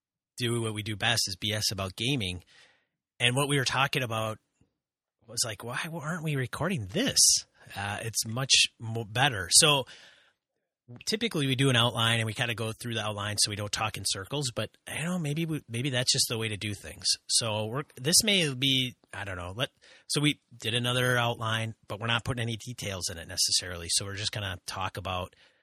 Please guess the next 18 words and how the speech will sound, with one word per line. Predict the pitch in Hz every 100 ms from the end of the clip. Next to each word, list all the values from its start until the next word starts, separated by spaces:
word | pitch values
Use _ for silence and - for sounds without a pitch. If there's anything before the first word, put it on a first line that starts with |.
| _ _ -
um, | 95 87 85 82 82 -
what, | 104 101 _ _
what | 92
we | 92
wanna | 87 90
talk | 90 107 110
about, | 82 82 87
and, | - 90 90 87 - _ _
you | -
know, | 98 90
if | 90
it | 92 -
goes | - 92 92
in | 104
circles, | - 104 120 -
so | 107
be | 107
it. | 107